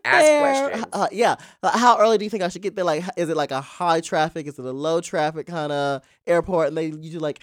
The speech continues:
Speaker 2: "You can probably get through everything in, like, twenty minutes or whatever, thirty minutes or an hour." Like,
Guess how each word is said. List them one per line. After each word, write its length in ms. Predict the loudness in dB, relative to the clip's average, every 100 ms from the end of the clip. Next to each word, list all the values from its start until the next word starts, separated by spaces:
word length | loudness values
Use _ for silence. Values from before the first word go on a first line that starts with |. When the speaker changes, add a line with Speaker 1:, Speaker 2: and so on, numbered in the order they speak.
| -20 -20
Speaker 2:
"You 180 | -8 -8 -4
can 100 | 0
probably 200 | 2 2
get 200 | 0 -4 _
through 200 | -2 2
everything 260 | 2 2 -2
in, 60 | -2
like, 160 | -4
twenty 260 | -4 -4 -2
minutes 320 | -2 -2 -2
or 40 | -2
whatever, 320 | -2 -2 -4
thirty 260 | -2 0 0
minutes 220 | -4 -6
or 160 | -6 -6
an 60 | -4
hour." 500 | -2 -2 -4 -6 -6
Like, 220 | -6 -6